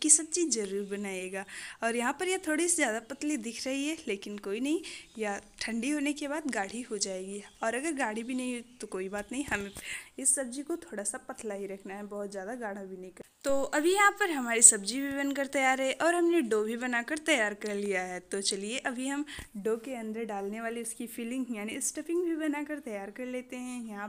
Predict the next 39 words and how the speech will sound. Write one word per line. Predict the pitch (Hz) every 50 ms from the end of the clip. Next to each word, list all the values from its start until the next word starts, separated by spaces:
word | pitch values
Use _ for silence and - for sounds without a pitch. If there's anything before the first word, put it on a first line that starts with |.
| 208 208
पर | 277 269
हम | 269 277 285 277 277 269 262 220
डो | 202 202
बनाकर | 196 202 214 214 214 214 214 - 220 208
इसलिए | 208 220 - 285 294 294
रखे | 285 285 285 - 277
हैं | 269 262
क्योंकि | - 220 208 208 226 208
हम | 214 214 214
उसकी | 208 208 - 311 311
कचौरियाँ | 311 359 339 339 330 302 277 247 240 226 208
बनाने | 196 208 208 202 196 196 196 190
वाले | 185 185 185 180 190
हैं। | 190 196 196 202 - - - - - - - - _ _ -
तो | 226 220 220 220 220
यहाँ | 226 208 202 196
पर | - 220 208
पैन | - 226 226 226 254
को | 262 311 302
हमने | 302 311 320 311
गर्म | 311 330 339 339 330
कर | 349 339
लिया | 339 330 339 339 339
है | 330 330 320 311 - - - -
और | 302 330
इसमें | 320 - 359 349
हाफ़ | 330 - - 208 202 208 208 -
टी | 262 254 262
स्पून | 254 - - 269 269 269
सौंफ | 254 - 214 202 208 202 214
डाले | 233 240 247 247
हैं, | 262 262 254
हाफ़ | - - 262 294 294 - -
टी | 339 339 339
स्पून | 339 - - - 277 277 269
साबुत | - - 208 196 196 202 208 208 - - 208 208 202 202 - - 202
धनिया | 190 202 202 196 202 208
डाले | 214 214 214 220 220
हैं | 233 240 254